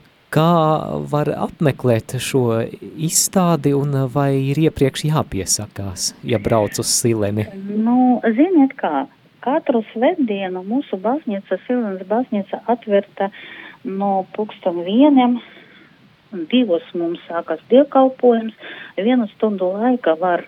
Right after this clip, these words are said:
Speaker 2: ā, palūkoties, aplūkot to izstādi. Ā, nevien tikai to, ja mums ir ļoti daudz, mums jau pieci gadi viss tās turpinās,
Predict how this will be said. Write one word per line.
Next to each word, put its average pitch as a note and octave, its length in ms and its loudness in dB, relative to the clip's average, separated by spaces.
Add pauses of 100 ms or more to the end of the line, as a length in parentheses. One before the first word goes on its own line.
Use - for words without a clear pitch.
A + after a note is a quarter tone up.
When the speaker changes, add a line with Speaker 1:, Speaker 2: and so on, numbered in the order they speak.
(480)
Speaker 2:
ā, D3 340 -6 (180)
palūkoties, E3 760 -2
aplūkot E3 600 -2
to D3+ 160 -2 (280)
izstādi. A#3 760 2
Ā, - 1080 -10
nevien A3+ 540 6
tikai F3 480 -2
to, B3+ 440 2 (220)
ja E3+ 200 -8
mums E3+ 280 -10
ir E3+ 200 -8
ļoti G3 560 -2
daudz, C4+ 420 2
mums E3 220 -12
jau D#3+ 220 -10
pieci D#3 420 -10 (340)
gadi E3+ 460 0 (140)
viss A#3+ 320 -4
tās A3+ 240 -6 (680)
turpinās, G#3+ 760 0